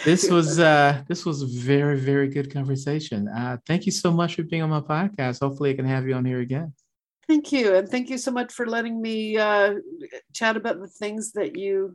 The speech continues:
Speaker 2: think about. <laughs>
Speaker 1: <laughs> Oh, you know what, before I go, um,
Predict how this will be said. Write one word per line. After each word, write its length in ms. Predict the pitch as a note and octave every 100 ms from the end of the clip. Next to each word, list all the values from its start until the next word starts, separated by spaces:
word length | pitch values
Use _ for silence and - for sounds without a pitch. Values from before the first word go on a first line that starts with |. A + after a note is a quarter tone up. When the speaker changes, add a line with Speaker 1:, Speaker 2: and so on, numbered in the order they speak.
| _
Speaker 2:
think 180 | G#3+ A3
about. 320 | F#3+ D#3+ - - - -
<laughs> 100 | E3+
Speaker 1:
<laughs> 2000 | A4+ - G#4 - - - G#4 G#4 A4 - G#4+ - G4+ - F#4 - - A4 F#4 -
Oh, 260 | A3+ F3 F3
you 80 | F#3
know 120 | F#3+
what, 100 | F#3+
before 180 | E3+ F3
I 60 | D3
go, 360 | C#3+ D#3+ A#3 -
um, 360 | D3 D3 C#3+